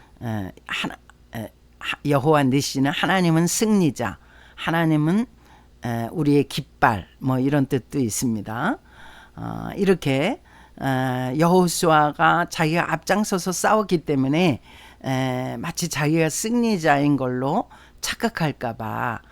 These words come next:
그래서 우리 예수 믿는 우리들은 항상 이게 착각하는데 뭐가 있는 거예요. 그, 우리가 이제 뭔가 성공하고, 사업에 성공하고,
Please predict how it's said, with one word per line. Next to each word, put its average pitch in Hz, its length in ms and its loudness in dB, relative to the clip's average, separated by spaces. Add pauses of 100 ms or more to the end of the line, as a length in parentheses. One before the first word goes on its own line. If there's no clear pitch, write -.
(240)
그래서 185 260 0
우리 180 440 2
예수 147 240 2
믿는 233 720 4
우리들은 147 800 0
항상 196 540 -4 (380)
이게 151 120 -4
착각하는데 151 960 0
뭐가 131 440 0
있는 147 400 2
거예요. 120 640 -2 (500)
그, 143 760 0
우리가 165 380 0
이제 156 260 0
뭔가 147 400 0
성공하고, 165 1040 -2
사업에 147 480 -2
성공하고, 143 1040 -4